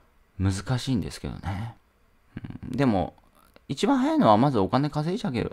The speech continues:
お-、お金を稼げばいいんじゃないですかね。ほとんどの人がお金で苦しんでいて、お金の問題を抱えて生きてるわけですから、それをクリアした後、もっと幸せを感じたいんだったら、そういうところに気づくことですね。うん。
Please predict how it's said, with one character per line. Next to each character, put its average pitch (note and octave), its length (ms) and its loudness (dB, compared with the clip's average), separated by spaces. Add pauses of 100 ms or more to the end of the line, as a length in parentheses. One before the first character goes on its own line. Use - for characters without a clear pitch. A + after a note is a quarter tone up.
お-、 - 240 -4
お - 40 -10
金 F3 200 -2
を F#3 60 -6
稼 F#3 280 -4
げ B3+ 60 0
ば - 100 0
い - 40 2
い - 20 2
ん C#3+ 60 0
じ C3 60 -4
ゃ - 20 -6
な - 80 -4
い - 20 -6
で - 60 -10
す - 80 -16
か - 60 -14
ね。 - 180 -10
ほ C3 100 2
と A#3+ 120 0
ん D#4 40 2
ど G#3 80 2
の C#3 60 4
人 F2+ 160 -2
が F2 280 4 (280)
お - 80 -6
金 C#3+ 260 2
で D#3 80 -2
苦 D3+ 220 0
し - 140 -4
ん D3 80 -2
で C3+ 100 -4
い B2+ 60 -8
て、 G#2 400 -2 (1120)
お G#2 60 -2
金 A2 200 4
の A#2+ 100 4
問 A#2+ 200 4
題 A#2+ 120 0
を A2+ 60 -4
抱 G2+ 260 -4
え G2+ 40 -6
て - 100 -4
生 - 80 -6
き - 80 -20
て - 80 -6
る D#2 80 -4
わ - 80 -10
け A1 80 -10
で A1 100 -8
す - 100 -16
か - 100 -12
ら、 - 240 -6 (260)
そ - 160 0
れ G3+ 80 4
を F#3+ 80 2
ク G3+ 160 -6
リ G3 180 2
ア A2+ 80 4
し - 120 -10
た F#3 120 -2
後、 E3 280 -2
も C3 200 0
っ - 40 -6
と - 120 -10
幸 F2+ 260 0
せ F#2 120 -4
を F2 40 -2
感 F2 200 -2
じ - 120 -12
た B2 80 -4
い - 40 -2
ん - 40 -2
だ - 80 -6
っ - 60 -20
た - 140 -8
ら、 C3+ 180 -2 (260)
そ - 160 -2
う - 20 4
い A2+ 40 2
う - 20 -6
と B2 80 -4
こ B2 60 0
ろ F2 60 0
に D#2 60 -2
気 - 160 -8
づ F2+ 120 -6
く - 100 -16
こ D#2+ 120 -12
と - 100 -14
で - 120 -14
す - 120 -18
ね。 - 80 -20 (960)
う F2+ 40 -2
ん。 E2 400 -2